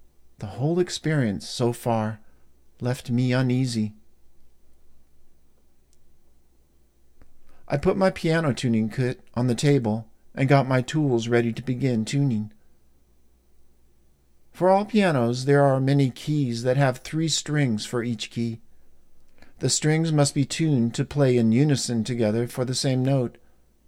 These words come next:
Having any of these out of sync can cause the sound for a key to have a twangy tone,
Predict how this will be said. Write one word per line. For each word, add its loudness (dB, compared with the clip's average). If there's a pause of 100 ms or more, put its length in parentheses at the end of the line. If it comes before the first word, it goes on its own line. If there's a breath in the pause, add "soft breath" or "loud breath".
(640)
Having 2
any 2
of 2
these 0
out 4
of -2
sync -4 (360 soft breath)
can 2
cause 6
the 0
sound 0
for 0
a 0
key -4
to 2
have 0
a 0
twangy 0
tone, -4